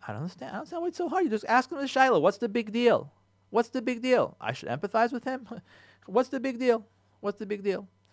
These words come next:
Woman, lady, says to her husband, she says to her, "Oh, I got into a big fight with my sister.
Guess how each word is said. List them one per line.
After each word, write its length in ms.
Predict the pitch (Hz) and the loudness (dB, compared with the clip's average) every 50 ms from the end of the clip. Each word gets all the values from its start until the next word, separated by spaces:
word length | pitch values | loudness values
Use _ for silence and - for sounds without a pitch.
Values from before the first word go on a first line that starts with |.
| _ _ _ - _ _ _ _ _ _ - | _ _ _ -20 _ _ _ _ _ _ 2
Woman, 360 | 160 185 208 175 110 - - _ _ _ _ _ _ _ _ _ _ | 6 6 6 6 4 -2 -6 _ _ _ _ _ _ _ _ _ _
lady, 300 | 165 170 156 113 - 135 | 6 6 6 6 2 -2
says 220 | - - 156 151 - | 0 0 0 0 0
to 100 | - 147 | -2 0
her 60 | 143 | 2
husband, 240 | 143 127 113 110 - | 2 2 0 -2 -6
she 60 | - | -2
says 180 | 165 147 147 | -2 -2 0
to 80 | - 147 | -2 -2
her, 160 | 135 123 - - _ _ _ - | -2 -2 -2 -4 _ _ _ -18
"Oh, 340 | - - - - - - - - | -16 -14 -14 -14 -16 -16 -18 -20
I 40 | - | -18
got 140 | - - - | -18 -18 -16
into 120 | - - | -16 -18
a 20 | - | -18
big 200 | - - - - | -18 -20 -20 -20
fight 400 | - - 202 226 226 214 - - | -4 2 4 6 6 6 4 2
with 160 | 120 - - | -8 -14 -12
my 140 | 135 110 117 | -14 -14 -14
sister. 720 | 131 - - - - 285 269 - - 254 247 226 214 220 | -14 -14 -14 -6 -6 -4 -4 2 6 8 8 8 8 6